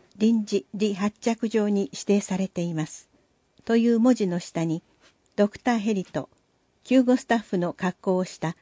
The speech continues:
コバトンのイラストが描かれています。図の説明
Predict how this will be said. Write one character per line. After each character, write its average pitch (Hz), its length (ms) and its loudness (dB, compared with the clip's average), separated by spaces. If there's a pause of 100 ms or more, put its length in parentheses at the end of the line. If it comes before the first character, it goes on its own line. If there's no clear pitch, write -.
(200)
コ 254 140 2
バ 233 120 4
ト 170 160 -4
ン 165 80 -2
の 160 140 -6
イ 180 100 -6
ラ 190 140 -2
ス - 80 -18
ト 180 140 -4
が 175 260 -6
描 175 120 -8
か 165 120 -4
れ 147 80 -6
て - 160 -10
い 127 100 -6
ま 127 120 -8
す。 - 420 -20 (1040)
図 196 120 0
の 214 140 2
説 190 320 -4
明 160 220 -2